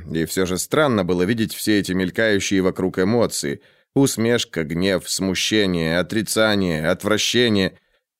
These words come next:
Я гадал, что из этого относится ко мне, пришлому варвару. Женщин было куда больше, чем я ожидал, и довольно много детей.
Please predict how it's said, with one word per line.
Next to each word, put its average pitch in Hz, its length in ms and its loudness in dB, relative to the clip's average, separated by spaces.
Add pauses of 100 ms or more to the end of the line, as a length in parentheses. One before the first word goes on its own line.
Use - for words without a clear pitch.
(100)
Я 123 160 4
гадал, 196 320 6
что 196 260 4
из 175 120 4
этого 165 320 4
относится 156 440 0
ко 135 140 2
мне, 82 420 0
пришлому 117 500 2
варвару. 80 480 0 (640)
Женщин 127 560 2
было 175 180 6
куда 180 240 4
больше, 160 340 4
чем 147 200 2
я 143 180 6
ожидал, 156 400 4
и 160 60 4
довольно 151 380 4
много 143 300 4
детей. 101 460 -2